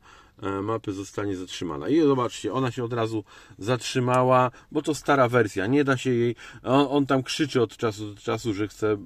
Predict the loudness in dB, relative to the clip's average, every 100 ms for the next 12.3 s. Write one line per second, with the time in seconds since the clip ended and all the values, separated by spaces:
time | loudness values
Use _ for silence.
0 | -6 -6 -4 -4 0 -2 -2 -8 -8 -4
1 | -4 -4 -4 -6 -10 _ _ _ _ _
2 | _ _ _ _ _ -20 -20 -20 -20 -10
3 | -8 0 0 0 -2 0 0 2 2 4
4 | 2 0 -2 -4 -8 -2 0 0 2 2
5 | 2 0 -6 -18 -12 2 6 8 6 4
6 | -2 4 4 4 2 0 2 2 0 -4
7 | -4 -2 -2 -4 0 6 6 4 -4 2
8 | 2 4 0 0 -2 -2 -2 0 2 0
9 | -2 0 0 0 _ _ _ -6 -4 -4
10 | -6 -12 0 0 0 -4 0 0 -2 -4
11 | -2 0 0 -2 -6 -6 -2 -2 -2 -6
12 | -6 -6 -6